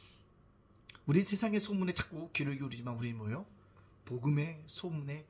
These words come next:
귀를 기울이는 자가 되어줘야 될 줄로 믿습니다. 또요, 세상의 소리보다는 복음의 외치는 그 음성에 응답해야 합니다.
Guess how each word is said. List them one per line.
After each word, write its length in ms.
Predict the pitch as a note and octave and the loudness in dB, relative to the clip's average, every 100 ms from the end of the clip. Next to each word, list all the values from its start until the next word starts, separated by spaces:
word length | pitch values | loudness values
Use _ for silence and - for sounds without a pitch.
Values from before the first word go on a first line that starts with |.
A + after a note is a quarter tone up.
| - - | -20 -10
귀를 400 | - C3+ B2+ A#2+ | -2 0 0 0
기울이는 440 | - A#2+ A2+ A2+ A2+ | -4 -4 -4 -4 -6
자가 240 | G2+ G2 | -6 -8
되어줘야 400 | G2 G2 G2+ G2 | -10 -10 -10 -12
될 120 | - G2 | -16 -16
줄로 120 | G2+ G2+ | -16 -8
믿습니다. 440 | - - - - - - - - - - | -6 -6 -10 -20 -20 -20 -20 -20 -18 -6
또요, 160 | C4+ - - - - | -6 -6 -14 -20 -4
세상의 420 | - G3+ G3+ F#3 | 6 8 8 6
소리보다는 760 | - A#3+ A3 G3+ F#3 F#3 A#3 - - - - - - - - | 4 2 2 6 6 6 0 -6 -20 -20 -20 -20 -20 -20 -8
복음의 640 | - C3+ C#3 C3 B2+ C3+ - - - - | -2 0 2 0 0 -4 -14 -20 -20 -4
외치는 760 | C3 E3 - - F3+ F#3+ F#3+ - | 4 4 4 2 2 0 -4 -10
그 160 | - B2 | -6 -4
음성에 460 | G#2+ G#2 G#2+ G#2+ - - - - | -4 -6 -6 -8 -12 -20 -20 -10
응답해야 540 | B2 C3 D3 D3+ D#3+ C3+ | -6 -4 -4 -6 -10 -12
합니다. 240 | C3+ - | -16 -20